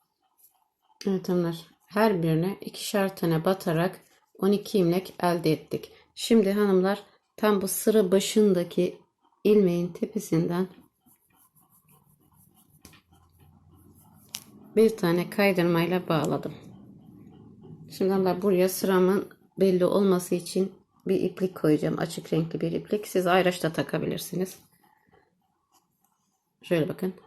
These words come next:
koyduk. Hemen devam ediyoruz. İlk ilmeğimize bir tane battık.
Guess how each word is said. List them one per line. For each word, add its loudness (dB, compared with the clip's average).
koyduk. -4
Hemen 2
devam 4
ediyoruz. -4
İlk 4
ilmeğimize 4
bir 2
tane 2
battık. -2